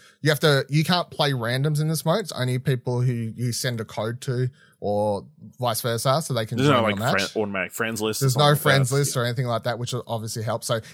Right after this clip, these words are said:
Speaker 1: every time we finished a match, it would have to, like, regenerate a new code, send it to Ash. He has to type it in.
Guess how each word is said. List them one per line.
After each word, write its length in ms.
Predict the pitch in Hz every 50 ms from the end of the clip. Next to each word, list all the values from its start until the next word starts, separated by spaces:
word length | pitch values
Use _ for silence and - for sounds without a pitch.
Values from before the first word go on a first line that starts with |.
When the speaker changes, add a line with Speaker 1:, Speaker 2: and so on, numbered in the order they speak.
| - -
Speaker 1:
every 220 | 143 170 180 180
time 160 | 202 190 175 165
we 100 | 160 143
finished 320 | - 151 143 139 131 135
a 60 | 123
match, 500 | 117 117 117 113 98 107 120 - - - - _ -
it 80 | 131 135
would 80 | 123 117
have 160 | 120 120 -
to, 140 | - 131 117
like, 280 | 113 107 104 - - _ _ _
regenerate 840 | 135 135 135 135 139 151 147 139 135 151 139 139 131 127 127 120
a 60 | 127 127
new 160 | 120 117 110
code, 500 | - - 123 110 110 110 107 110 104 -
send 200 | - 117 110 113
it 80 | 107
to 120 | - - -
Ash. 280 | 101 98 98 95 -
He 60 | - 104
has 100 | 95 -
to 60 | 104
type 260 | 95 - 98 95 -
it 80 | 98 90
in. 320 | 87 87 90 87 90 90